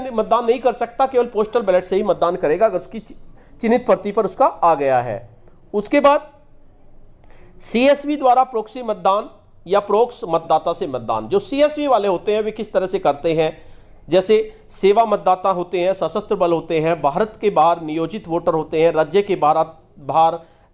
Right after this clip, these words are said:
तैनात सशस्त्र बल होते हैं और उनके रहने वाली पत्नी सीएसवी होते हैं, वे उनको सीएसवी बोलते हैं। तो ये मतदान किस तरह से करते हैं? सीएसवी मतदाता अपने मतदान स्थल के किसी मतदाता को,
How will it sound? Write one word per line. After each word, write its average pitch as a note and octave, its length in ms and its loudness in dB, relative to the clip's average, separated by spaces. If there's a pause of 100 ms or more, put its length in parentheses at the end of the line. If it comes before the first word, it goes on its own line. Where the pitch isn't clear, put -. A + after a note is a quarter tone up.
तैनात E3+ 340 0
सशस्त्र F#3 340 -10
बल F#3 160 0
होते E3 200 0
हैं G3 60 0
और G3+ 60 2
उनके F3+ 240 -2
रहने D#3+ 300 0
वाली F3 280 0 (340)
पत्नी F#3 500 -2 (420)
सीएसवी G#3 420 0
होते B2 320 -4
हैं, - 440 -12
वे F3 140 0
उनको B3+ 300 2
सीएसवी A3 600 -2 (300)
बोलते C#3+ 400 0
हैं। G#2+ 160 -6 (300)
तो A#3 60 0
ये C#4 100 4
मतदान A3+ 420 2
किस B3 220 -10
तरह G#3+ 120 0
से G#3 120 -4
करते F3+ 280 0
हैं? A3 60 4
सीएसवी B3+ 400 -2
मतदाता G#3 440 2 (500)
अपने B3 380 -2
मतदान A3+ 540 0 (100)
स्थल G#3 300 -2
के F3+ 200 -8
किसी - 380 -8
मतदाता D3 500 0
को, D3 160 -6